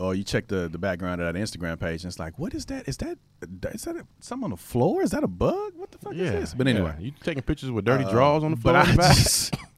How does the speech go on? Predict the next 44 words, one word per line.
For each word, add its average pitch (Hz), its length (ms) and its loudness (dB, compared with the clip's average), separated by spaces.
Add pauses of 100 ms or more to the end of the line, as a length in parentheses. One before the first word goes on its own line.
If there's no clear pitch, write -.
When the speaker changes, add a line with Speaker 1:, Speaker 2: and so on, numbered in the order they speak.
(420)
Speaker 1:
<laughs> - 0 -
so 165 540 10
Speaker 2:
Your 135 100 -4
Speaker 1:
Marsh-, 175 220 10
Speaker 2:
T-, 156 80 0
your 175 80 4
T 180 140 2
V 175 120 2
on 165 80 4
a 123 60 4
crate? 160 460 4
Speaker 1:
Marsha 156 540 10
Ambrosius 127 800 4
is 101 180 0
one 104 280 2
that 101 100 2
I'm 98 160 2
waiting 95 360 0
on. 95 420 -4
Uh, 92 560 0
and, 101 240 -6
and 101 100 -6
actually 113 240 -2
shout 104 240 2
out 95 300 0
this, 95 180 -4
the 85 80 -16
past - 440 -4
couple 107 120 -4
of 101 60 -4
days, 104 180 2
the 98 80 0
B 101 140 4
E 98 40 4
T 101 140 0
Awards 90 300 2
was 80 100 -14
on. 78 220 -14 (420)
Um, 90 460 -18 (880)
and 107 560 -4
I 117 120 2
watch 113 320 0
it 95 100 -8
because 95 480 -6